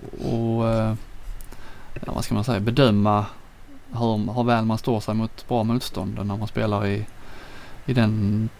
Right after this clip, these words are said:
typen av klubbar. Så, eh, Krins aktier kanske stärkt, även om inte han då får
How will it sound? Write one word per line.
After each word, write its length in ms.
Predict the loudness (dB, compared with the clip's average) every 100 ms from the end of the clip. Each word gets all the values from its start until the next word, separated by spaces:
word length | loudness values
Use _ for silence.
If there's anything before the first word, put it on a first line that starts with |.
| 0
typen 280 | 2 4 2
av 80 |
klubbar. 360 | 4 4 4 0
Så, 100 | 0
eh, 460 | 0 0 -2 -2 -4
Krins 360 | 2 4 4 4
aktier 320 | 0 0 -4
kanske 260 | -2 -2 0
stärkt, 380 | 2 2 2
även 180 | 0 2
om 80 | 4
inte 160 | 2 2
han 200 | 2 4
då 200 | 2 0
får 300 | 0 -2